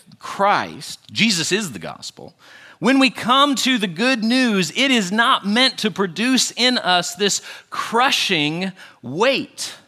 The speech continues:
It's not meant to demoralize us. It's not meant to cast our minds into doubt and fear and uncertainty. What it's intended to do is show us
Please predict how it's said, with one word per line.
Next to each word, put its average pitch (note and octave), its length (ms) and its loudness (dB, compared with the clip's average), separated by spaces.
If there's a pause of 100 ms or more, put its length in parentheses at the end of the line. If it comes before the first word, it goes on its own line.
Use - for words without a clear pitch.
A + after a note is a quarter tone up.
(540)
It's G#3 180 -2
not C4 180 4
meant C4+ 220 2
to B3 240 2 (180)
demoralize A#3 1080 2
us. C#3+ 260 -8
It's G3 140 -4
not C4 200 2
meant C4 200 0
to B3+ 80 -4
cast B3 560 -2
our B3 120 2
minds A#3 300 0
into A3+ 220 -4
doubt G3 500 0
and E3+ 160 -6
fear B3 420 0
and F#3+ 120 0
uncertainty. G#3 640 -4
What A3 180 0
it's A3+ 140 -8
intended B3 460 -2
to G#3+ 60 -6
do A#3+ 260 -2
is F#3 100 2
show C4+ 440 -2
us A#3 280 0